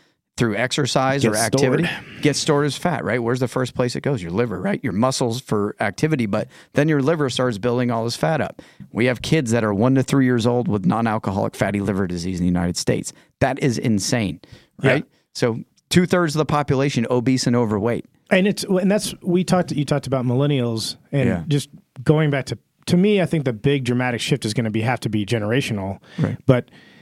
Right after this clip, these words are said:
Speaker 3: I would love for my children, when they get to college, to v-, have a very, very strong understanding of sleep hygiene
Speaker 1: Yep.
Speaker 3: and basic, like, human maintenance. Just like with special forces,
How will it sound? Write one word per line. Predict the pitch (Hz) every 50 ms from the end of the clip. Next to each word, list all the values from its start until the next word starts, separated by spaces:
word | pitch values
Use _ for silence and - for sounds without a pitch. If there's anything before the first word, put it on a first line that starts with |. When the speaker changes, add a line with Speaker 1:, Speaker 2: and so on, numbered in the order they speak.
| - _ _ - _ -
Speaker 3:
I | 143 160 196
would | 190 175
love | 143 147 156 160 151
for | - 143 123
my | 123 131 135 143
children, | - - 156 139 139 143 143 131
when | 123 113
they | 117 127
get | 127 123
to | 117 110
college, | - - 127 127 131 135 139 139 131 - - - -
to | - - 127
v-, | 104 107 139
have | 131 127 123
a | 120
very, | 110 110 113 135 143 156 165 151
very | 131 131 139 139 139 131
strong | 123 - - 127 120 127 120
understanding | 117 113 110 - - 117 110 113 113 113 113 -
of | - -
sleep | - - 107 107 -
hygiene | - 123 123 123 117 139 139 139 143
Speaker 1:
Yep. | 147 143 - - _ -
Speaker 3:
and | - 123 107 98 -
basic, | 131 120 117 - - 135 123 - - - -
like, | - 120 120 - - -
human | - - - 131 135 156 165 151
maintenance. | 131 113 107 107 113 131 139 - - - - - - - - - - - - - _ _ _ _ _ _ _ _ - 127
Just | 113 160 202 - -
like | 214 208 -
with | - 170
special | - - 180 160 - 151
forces, | - - 147 139 127 - 123 113 107 101 -